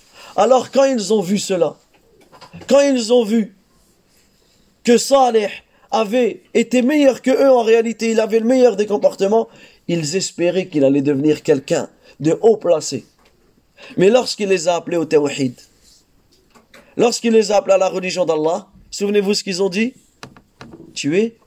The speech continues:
ensorcelé. Donc regardez, subhanallah, comment leur discours, il a changé. Regardez comment leur discours,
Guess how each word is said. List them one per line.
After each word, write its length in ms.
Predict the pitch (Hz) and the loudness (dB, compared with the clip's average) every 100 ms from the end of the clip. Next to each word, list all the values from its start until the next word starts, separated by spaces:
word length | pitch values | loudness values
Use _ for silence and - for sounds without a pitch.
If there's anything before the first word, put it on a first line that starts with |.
| _ | _
ensorcelé. 640 | 160 151 139 - 139 123 - - - _ - _ - - | -8 -6 -8 -6 -6 -6 -10 -20 -20 _ -20 _ -8 -4
Donc 140 | 196 | -2
regardez, 480 | 240 269 247 226 233 | 0 2 0 0 -4
subhanallah, 640 | 214 - - 220 220 220 | -4 -10 -6 -2 -2 -2
comment 240 | 214 208 | -4 -2
leur 160 | 202 180 | 0 0
discours, 400 | 165 185 208 175 | -4 -6 -4 0
il 80 | 170 | 0
a 80 | 156 | 0
changé. 360 | 165 143 127 - _ _ _ _ _ _ - | -2 -4 -6 -12 _ _ _ _ _ _ -2
Regardez 540 | 226 226 214 196 240 | 2 2 2 0 -4
comment 260 | 226 208 202 | -2 0 2
leur 160 | 196 | 0
discours, 640 | 160 180 - 214 240 240 | -2 -10 -4 0 0 -2